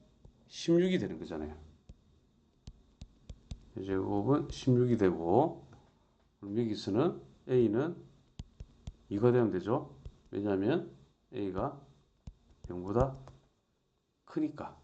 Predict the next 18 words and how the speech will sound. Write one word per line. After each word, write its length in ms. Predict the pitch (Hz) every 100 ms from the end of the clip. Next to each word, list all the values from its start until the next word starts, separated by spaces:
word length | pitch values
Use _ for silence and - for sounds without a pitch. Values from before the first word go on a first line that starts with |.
| _ _
A가 180 | 104 98
영보다 240 | 90 95 -
크니까 360 | 92 85 - -
됐죠. 340 | - - - -
A는 180 | 113 98
이고. 360 | 85 87 78 - - -
그럼 140 | - 117
구하자 320 | 117 139 131
하는 120 | 123
거는, 360 | 117 131 131 - - -
어, 80 | -
에프 560 | - 139 139 131 123 123 -
에이 200 | 131 120
마이너스 480 | 92 98 107 -
이니까 760 | 87 87 - 90 85 98 139 - - _ _ _
A를 240 | 120 117 104
대입하면 420 | 95 92 90 92
에프 480 | 139 135 123 131